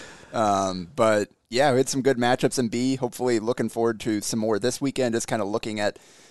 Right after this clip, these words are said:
some of the best games for the week ahead. It looks like B might be, um, ha-, ha-, have two of the,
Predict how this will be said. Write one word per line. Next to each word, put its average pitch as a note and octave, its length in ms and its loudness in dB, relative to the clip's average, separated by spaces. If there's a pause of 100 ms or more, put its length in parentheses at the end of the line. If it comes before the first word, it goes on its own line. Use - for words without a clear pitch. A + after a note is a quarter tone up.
some - 160 4
of B2 60 4
the A2+ 60 6
best A2+ 280 4
games A#2 380 0
for A#2 140 -4
the A2+ 100 2
week A#2 200 -2
ahead. A2+ 360 0
It E2+ 60 -2
looks A2 200 -4
like G#2+ 240 -2
B A2+ 160 -4
might G#2+ 280 -2
be, G#2 400 -6
um, F#2+ 600 -6 (300)
ha-, A2+ 160 -4
ha-, A2 180 -4
have G2 300 -6 (300)
two B2+ 140 -2
of G#2+ 40 -2
the, G2+ 180 -2